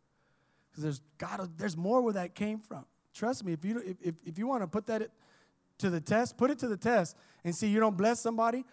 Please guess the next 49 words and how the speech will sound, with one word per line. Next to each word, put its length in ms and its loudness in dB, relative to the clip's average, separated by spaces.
all 120 6
of 60 0
a 60 -2
sudden 240 0
God 240 6
blesses 400 -2
you 200 -4
with 100 -6
somebody 420 0
else 240 0
just 180 -6
so 60 -6
you 160 -2
can, 200 -10
you 120 -2
can 140 -6
go 200 0
and 100 -4
give 160 -2
again 340 -8
and 180 0
bless 260 4
again. 380 -2
God's 240 6
called 280 4
us 120 -2
to 100 -2
be 220 -2
a 100 6
blessing 500 6
so 140 2
that 140 4
we 120 4
can 160 0
bless 320 2
others. 480 -4
"Is 200 -4
it 100 -4
not 300 -6
to 80 -2
share 220 0
your 180 -2
food 240 -2
with 160 -2
the 100 -2
hungry 380 0
and 160 0
to 100 -4
provide 600 6